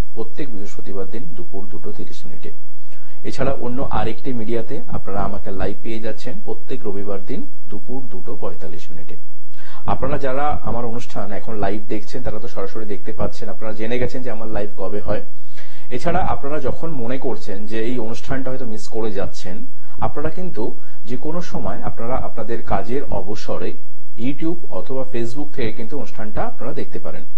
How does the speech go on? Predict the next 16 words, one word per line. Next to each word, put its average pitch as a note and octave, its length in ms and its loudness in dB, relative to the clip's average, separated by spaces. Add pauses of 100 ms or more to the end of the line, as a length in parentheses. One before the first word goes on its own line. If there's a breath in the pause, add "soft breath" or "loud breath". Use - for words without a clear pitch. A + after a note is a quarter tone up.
(300 loud breath)
YouTube-এর D#3+ 400 0
যে E3 100 0
page D3+ 340 0
রয়েছে D3 260 0
Globe A#2 260 0
টিভির, B2+ 240 0
সেখানে A#2 380 0
Globe A#2+ 320 0
TV B2+ 160 0
সুব্রত A#2 320 0
চক্রবর্তী A#2 500 0
search G2 260 0
করে A2+ 140 0
অনুষ্ঠানটা A2 360 0
দেখতে A#2+ 260 0
পারেন, C3+ 240 0